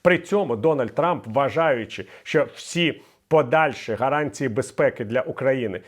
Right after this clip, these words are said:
і забезпечення миру на континенті мають бути пов'язані саме із зусиллями європейських країн, навіть не радився із очільниками цих країн щодо своїх розмов із, е, Володимиром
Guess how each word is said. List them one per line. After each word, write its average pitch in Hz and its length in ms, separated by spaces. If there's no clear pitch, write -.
і 156 180
забезпечення 127 840
миру 131 440
на 113 300
континенті 127 720
мають 143 300
бути 135 200
пов'язані 127 720
саме 139 520
із 127 160
зусиллями 123 760
європейських 131 880
країн, 175 360
навіть 175 600
не 156 220
радився 143 680
із 107 220
очільниками 107 760
цих 120 500
країн 123 360
щодо 110 300
своїх 117 380
розмов 117 520
із, 120 380
е, 110 200
Володимиром 113 800